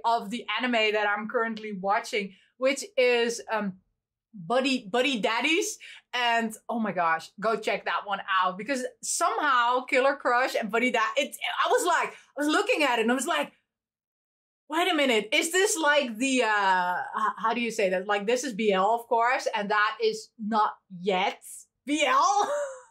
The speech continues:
<laughs> Let's leave it at that. Okay, let's let all the straight people still believe that, you know, they will not end up together. <laughs>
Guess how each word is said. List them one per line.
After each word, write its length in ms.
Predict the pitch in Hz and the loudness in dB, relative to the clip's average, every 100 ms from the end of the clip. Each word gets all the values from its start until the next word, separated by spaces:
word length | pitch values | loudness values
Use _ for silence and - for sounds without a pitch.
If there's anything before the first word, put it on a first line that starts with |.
| _ | _
<laughs> 520 | _ _ _ _ _ 185 | _ _ _ _ _ -18
Let's 160 | 180 | -14
leave 160 | 180 175 | -12 -10
it 80 | 170 | -10
at 100 | 165 | -10
that. 220 | 160 175 285 - - | -12 -12 -14 -16 -4
Okay, 120 | 220 202 | 2 4
let's 200 | 226 262 | 4 2
let 180 | 240 240 | 0 0
all 140 | 240 | 0
the 80 | 247 | 0
straight 420 | - 277 226 254 | 0 0 2 0
people 280 | 254 220 220 | -4 -4 -4
still 300 | 220 208 208 | -2 -2 0
believe 420 | 202 196 190 202 | 2 2 2 2
that, 300 | 190 185 180 - _ | 2 0 -2 -8 _
you 80 | 196 | -6
know, 380 | 196 180 175 170 _ _ _ _ _ _ _ _ _ 220 | -2 -2 -2 -6 _ _ _ _ _ _ _ _ _ -4
they 300 | 190 247 240 | 0 2 4
will 160 | 240 | 4
not 300 | 233 233 - - | 4 2 0 -2
end 240 | 240 226 | 0 2
up 200 | 220 220 | 0 0
together. 680 | 262 190 208 196 214 240 | -2 0 2 2 2 2
<laughs> 40 | 339 | 0